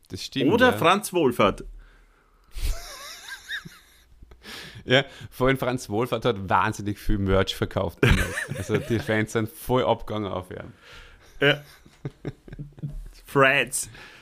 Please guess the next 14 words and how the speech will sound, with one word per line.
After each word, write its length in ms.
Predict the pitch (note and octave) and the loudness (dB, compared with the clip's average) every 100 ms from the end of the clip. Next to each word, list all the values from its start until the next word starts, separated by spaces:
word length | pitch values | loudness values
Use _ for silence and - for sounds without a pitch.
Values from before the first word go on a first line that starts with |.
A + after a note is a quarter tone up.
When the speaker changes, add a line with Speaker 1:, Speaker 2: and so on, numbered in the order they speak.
| - - | 0 6
Speaker 2:
Du, 180 | E3+ | 8
Speaker 1:
Franz. 340 | - - A2+ G#2 | 6 -4 -4 2
Speaker 2:
was 180 | C#3+ F#3 | 4 4
hättest 280 | F3+ D#3 F3 | 2 2 4
du 60 | |
lieber, 180 | D#3 C#3 | 4 4
ein 100 | C3 | 2
Franz 360 | - C3 C#3 A2 | 2 0 0 -2
Wohlfahrt-Leiberl 640 | A2 C#3+ C#3 D#3+ D3+ E3 | 0 0 0 2 4 4
oder 180 | D#3+ D3 | 2 2
ein 60 | C3 | 2
Manfred 460 | A#2+ B2+ C#3 - | 2 2 -4 -2
Schack-Leiberl? 640 | - F2+ - F#2+ F2 F2 - _ _ - - _ _ _ _ _ | -2 -2 -2 -6 -4 -8 -12 _ _ -20 -20 _ _ _ _ _
Speaker 1:
Boah, 640 | - E3+ F#3 - D3 - | 2 4 6 6 4 4